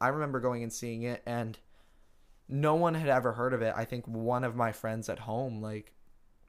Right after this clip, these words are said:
had listened to one of the songs from the soundtrack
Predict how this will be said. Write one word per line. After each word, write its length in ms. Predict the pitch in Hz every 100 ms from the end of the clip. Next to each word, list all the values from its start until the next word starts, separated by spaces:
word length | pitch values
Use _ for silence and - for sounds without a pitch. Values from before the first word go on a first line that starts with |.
| _ - - - _ - - -
had 360 | 113 110 107 - -
listened 340 | 120 117 123
to 60 | 117
one 160 | 113
of 60 | 113
the 60 | 110
songs 300 | 117 113 -
from 120 | 117
the 40 |
soundtrack 600 | 110 110 110 117 - -